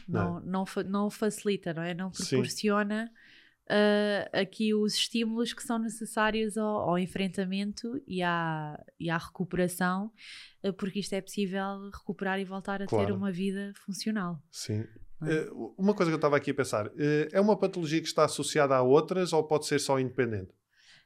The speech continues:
Speaker 2: Pode estar associada a outras. Também pode ter aqui questões da personalidade, questões relacionadas com o humor, não é? Também está muito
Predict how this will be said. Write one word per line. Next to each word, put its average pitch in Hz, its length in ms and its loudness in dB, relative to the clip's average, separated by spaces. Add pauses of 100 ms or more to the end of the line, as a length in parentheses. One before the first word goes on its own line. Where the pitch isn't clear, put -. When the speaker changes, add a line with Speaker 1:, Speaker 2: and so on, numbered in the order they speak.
(120)
Speaker 2:
Pode 170 180 0
estar 185 220 -2
associada 202 440 -4
a 202 60 -2
outras. 156 360 -6
Também 165 200 -14
pode 175 160 -8
ter 175 160 -4
aqui 175 180 -10
questões 175 480 -4
da 165 80 -4
personalidade, 196 960 2
questões 185 420 -6
relacionadas 180 680 -4
com - 160 -6
o 170 80 -2
humor, 208 360 0
não 170 120 -4
é? 180 100 -4
Também 170 260 -8
está 160 240 -8
muito 156 220 -8